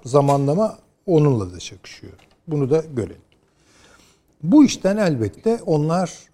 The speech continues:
e, bir şey ummuyorlar. Biden'ın iktidarının sarsılmasını. Ve Biden adeta yağmurdan kaçarken dolu-,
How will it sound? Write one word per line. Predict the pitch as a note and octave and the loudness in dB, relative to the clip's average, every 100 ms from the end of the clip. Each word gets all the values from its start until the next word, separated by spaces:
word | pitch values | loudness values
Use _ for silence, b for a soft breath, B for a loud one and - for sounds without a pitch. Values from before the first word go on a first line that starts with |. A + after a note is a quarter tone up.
| - | -12
e, | A#2+ A2 G#2 G2 | -8 -8 -8 -8
bir | |
şey | G2+ F#3 | -4 -2
ummuyorlar. | A3+ A#3+ A#3 A3 A3+ A3 E3+ | 0 0 0 0 -2 -4 -4
Biden'ın | C#3 D#3+ E3 C3+ C3+ | -2 0 2 0 0
iktidarının | D#3 - C3+ A#2+ B2+ A#3 | -2 -4 -6 -4 -4 -6
sarsılmasını. | - C#3+ B2+ - A2 F#2+ F#2+ A#2 A#2 | -4 -2 -2 -4 -10 -12 -16 -20 -18
Ve | G#2 | -8
Biden | A2 E3+ G#3 C#3 C#3 G3+ _ _ _ _ | -2 0 2 2 0 -2 _ _ _ _
adeta | D3+ F3 C#3+ G#2+ A#2+ D#3 F3 _ _ F#3 | 2 2 2 -2 -4 -6 -10 _ _ -2
yağmurdan | C3+ C#3 D3 C3+ D3 C#3 | 2 4 2 0 -2 -2
kaçarken | C#3+ B2+ D#3 - A2+ A2 A2+ | -6 -2 -2 -2 -6 -6 -2
dolu-, | B2 C3 C3+ | 2 4 2